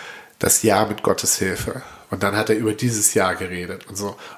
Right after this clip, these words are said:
das war das Evangelium, ja. An der Stelle kommt Gott, ähm, hat er darüber geredet, was Gott tut und dass der,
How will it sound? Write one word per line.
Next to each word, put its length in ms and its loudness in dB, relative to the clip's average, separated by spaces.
das 180 4
war 60 4
das 180 2
Evangelium, 520 -2
ja. 140 -4
An 100 -8
der 140 4
Stelle 260 0
kommt 260 -4
Gott, 480 0
ähm, 600 -4
hat 160 2
er 60 6
darüber 260 2
geredet, 340 -2
was 240 2
Gott 320 2
tut 380 -2
und 360 -8
dass 220 2
der, 340 2